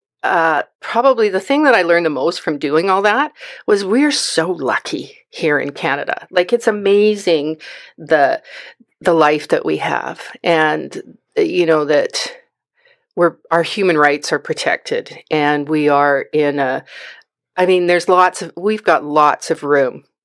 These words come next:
to, to make it better. But when you go up to other countries and you see people, like South Africa, for example, I spent three months in South Africa, and we were staying, this is when I was first married, my ex-husband, uh, who I met in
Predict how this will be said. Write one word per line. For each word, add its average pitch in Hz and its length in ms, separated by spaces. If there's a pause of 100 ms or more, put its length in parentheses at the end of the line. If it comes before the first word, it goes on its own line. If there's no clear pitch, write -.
(160)
to, 156 200 (640)
to 165 80
make 143 220
it - 120
better. 131 380 (640)
But 180 140
when 196 140
you 233 120
go 220 200
up - 180
to - 180
other 165 200
countries 156 640
and 160 180
you 165 160
see 160 360
people, 147 500
like 156 260 (200)
South 214 260
Africa, - 440
for - 160
example, - 440
I 139 60
spent 170 280
three - 180
months 208 280
in 170 80
South 156 260
Africa, 147 420
and 135 140
we 151 120
were 156 100
staying, 160 500 (300)
this 160 180
is 170 140
when 165 100
I 147 100
was 135 200
first - 420
married, 147 540
my 151 220
ex-husband, 151 800
uh, 147 220
who 185 140
I 156 120
met 156 480 (120)
in 135 420